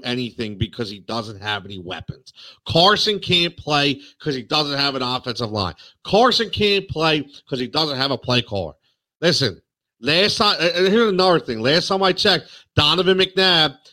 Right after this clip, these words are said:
had Andy Reid as a play caller. And what? Where did Doug Peterson come from again?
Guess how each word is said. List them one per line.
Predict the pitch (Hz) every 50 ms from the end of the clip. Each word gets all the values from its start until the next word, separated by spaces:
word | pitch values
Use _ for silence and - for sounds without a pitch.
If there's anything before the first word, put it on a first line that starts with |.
| _ _ _
had | - 143 165 156 147 143 - 139
Andy | 147 156 165 170 165 165
Reid | 147 147 151 151
as | 139 117 131
a | 117
play | - 110 127 120 113
caller. | - - 104 92 85 78 71 - - _ _ _ _ _ _ _
And | - 156 151 147 139 139
what? | 160 190 208 208 -
Where | 156 139 147 185 214 233
did | 247 262 214 170
Doug | 247 240 247 - -
Peterson | - 233 233 240 - 233 226
come | 190 - 220 220 214
from | - 226 220
again? | 226 208 214 220 220 214 202 180